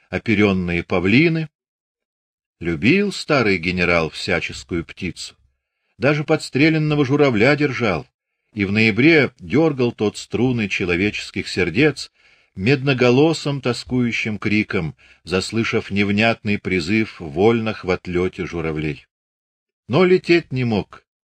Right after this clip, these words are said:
Мертво висело перебитое в сгибе крыло,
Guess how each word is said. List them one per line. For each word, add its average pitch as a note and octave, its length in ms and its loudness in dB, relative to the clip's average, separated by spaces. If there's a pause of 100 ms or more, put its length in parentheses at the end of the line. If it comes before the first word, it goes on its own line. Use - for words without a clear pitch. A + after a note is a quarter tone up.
(540)
Мертво C#3+ 640 4
висело C3 500 0
перебитое G#2 640 0
в F2 80 -4
сгибе F2 380 -4
крыло, C3+ 480 0